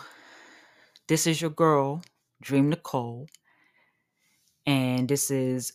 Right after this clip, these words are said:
Don't Kill the Messenger, Season three, The Alchemist, Episode one. <laughs>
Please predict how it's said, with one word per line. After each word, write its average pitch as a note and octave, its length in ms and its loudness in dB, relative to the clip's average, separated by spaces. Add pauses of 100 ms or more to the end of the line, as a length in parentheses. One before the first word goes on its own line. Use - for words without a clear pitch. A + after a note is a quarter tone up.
(160)
Don't C#3+ 280 2
Kill D3+ 260 0
the D#3 80 0
Messenger, C#3 720 -2
Season C#3 560 2
three, C3 720 -2 (640)
The C3 340 2
Alchemist, - 1000 -4 (1900)
Episode C3 540 0
one. A#2 420 -4 (720)
<laughs> F3+ 680 4